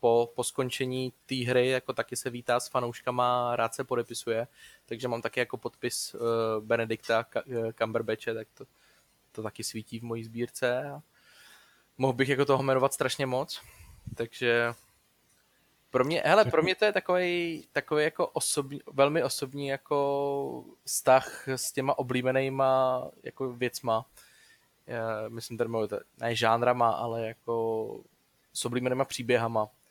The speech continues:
Jo, třeba když, eh, vyšlo, myslím, že už to je tak dva roky na Vánoce, vyšla obrovská kolekce,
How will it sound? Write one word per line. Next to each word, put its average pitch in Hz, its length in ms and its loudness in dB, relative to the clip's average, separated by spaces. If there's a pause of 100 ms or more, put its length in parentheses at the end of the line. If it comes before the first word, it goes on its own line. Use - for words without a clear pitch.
(480)
Jo, 110 140 -2
třeba 113 460 4
když, 110 560 -6
eh, 110 120 0 (380)
vyšlo, 117 420 -2 (600)
myslím, 120 260 -14
že 113 120 -8
už 113 100 -12
to - 80 -6
je 120 40 -2
tak 113 180 -6
dva 117 180 2
roky 117 420 -2
na 117 100 -2
Vánoce, 113 600 0 (400)
vyšla 120 280 2
obrovská 117 640 2
kolekce, 120 640 -2